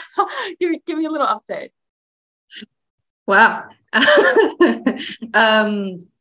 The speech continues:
Speaker 2: well, as you know, I got married ten weeks ago, which is
Speaker 1: Oh my
Speaker 2: exciting.
Speaker 1: gosh, it's so exciting. What the flip? <laughs>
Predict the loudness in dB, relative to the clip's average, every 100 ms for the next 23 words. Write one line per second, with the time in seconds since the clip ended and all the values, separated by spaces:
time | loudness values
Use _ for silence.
0 | _ _ _ _ _ _ _ _ -2 0
1 | -2 -6 -8 -8 -8 -8 -10 -4 -2 -2
2 | -2 -2 -4 -6 -6 -2 -4 -2 -4 -4
3 | -4 -6 -4 -4 -4 -8 -10 -10 -10 -10
4 | -8 -6 -8 -10 _ -14 -8 -8 0 2
5 | 2 0 0 4 4 2 -2 0 0 -2
6 | -2 -4 -4 -8 -12 _ 0 0 0 0
7 | 0